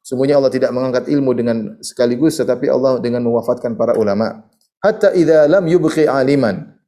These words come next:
Sehingga tatkala orang-orang alim sudah pada meninggal seluruhnya, ittakhadhan nasu ru'usan juhala. Maka orang-orang pun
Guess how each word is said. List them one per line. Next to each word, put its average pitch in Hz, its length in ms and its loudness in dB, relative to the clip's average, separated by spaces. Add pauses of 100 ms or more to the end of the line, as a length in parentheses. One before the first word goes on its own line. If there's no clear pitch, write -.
(220)
Sehingga 165 320 2
tatkala 151 760 0 (600)
orang-orang 147 400 4
alim 165 160 2
sudah 147 160 0
pada 143 240 2
meninggal 143 320 2
seluruhnya, 127 640 0
ittakhadhan 156 640 2
nasu 160 320 2
ru'usan 165 480 2
juhala. 147 760 0 (200)
Maka 131 400 -2
orang-orang 143 480 2
pun 156 160 2